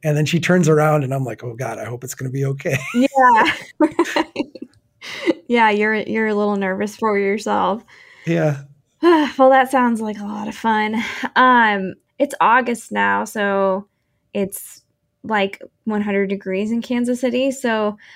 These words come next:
Speaker 2: I've actually been getting into a little bit of fiction, um, I, because I've spent so much time indoors for the past week. I actually just finished rewatching the entire Hunger Games series, which I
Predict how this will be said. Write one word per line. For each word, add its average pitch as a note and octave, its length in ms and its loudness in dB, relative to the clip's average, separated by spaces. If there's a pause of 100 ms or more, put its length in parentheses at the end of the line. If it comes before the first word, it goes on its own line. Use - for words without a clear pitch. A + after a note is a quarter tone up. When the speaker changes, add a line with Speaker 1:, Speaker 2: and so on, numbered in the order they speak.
(180)
Speaker 2:
I've F4 200 0
actually E4 400 0
been A#3+ 160 -2
getting A3+ 260 -4
into A3 500 -2
a G3+ 120 0
little G#3 260 0
bit G#3 140 -2
of G#3 100 -2
fiction, G#3 720 -4
um, - 80 0 (420)
I, G3+ 120 -4 (140)
because A3+ 240 -4
I've G3 140 -4
spent G3 280 -12
so G#3 140 -8
much F#3+ 260 -8
time G3+ 260 -8
indoors F#3+ 540 -4
for G#3 160 -8
the G#3 100 -4
past G3 460 -6
week. G#3 300 -4
I G#3+ 80 2
actually C4 580 -2
just G#3+ 320 -8
finished G#3 520 -6
rewatching G#3 1040 -4 (300)
the A#3 160 0
entire G#3 480 -2
Hunger F#3+ 380 -4
Games B3+ 380 -4
series, B3 640 0
which G#3 320 -4
I G3+ 420 0